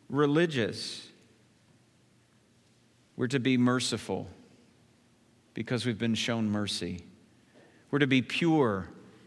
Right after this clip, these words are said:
in heart. We are to live as peacemakers, to live at peace with others. We're,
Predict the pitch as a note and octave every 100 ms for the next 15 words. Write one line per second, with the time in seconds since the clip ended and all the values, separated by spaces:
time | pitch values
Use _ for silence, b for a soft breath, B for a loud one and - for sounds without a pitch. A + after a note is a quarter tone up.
0 | b - B2+ A#2 E3+ D3+ A#2 G#2+ C#3+ D3
1 | C#3 - C3+ C#3+ E3 E3 C#3 A2 A2 -
2 | - - D#3+ D#3 C#3+ - b b b -
3 | - G3+ G3+ F#3+ D3 C#3+ C3 B2+ A#2+ -
4 | E3 D#3 F3 F3+ D#3 D#3+ E3+ - - -
5 | G#3+ F#3+ E3 F3+ D#3+ D#3+ - F#3 F3+ D3+
6 | C3 A3